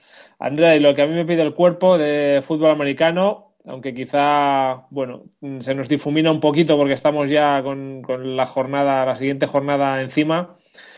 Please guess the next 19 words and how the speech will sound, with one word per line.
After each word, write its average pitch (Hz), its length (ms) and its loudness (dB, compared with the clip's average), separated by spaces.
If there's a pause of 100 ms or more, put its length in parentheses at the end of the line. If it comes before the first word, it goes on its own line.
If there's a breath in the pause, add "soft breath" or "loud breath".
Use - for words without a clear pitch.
(180 loud breath)
es - 160 -4
el 147 200 0
partidazo, 139 680 0
la 143 120 2
exhibición, 156 1500 0
no 139 200 -12
sé, 127 160 -6
el 120 100 -6
espectáculo 127 920 -2
que 120 140 -8
dieron 131 280 -4
los 127 200 -6
Seahawks 139 420 -2
en 127 140 -6
el 120 420 -6
último 127 520 -6
Monday 117 340 -4
Night, 110 380 -8
¿no? 131 140 -20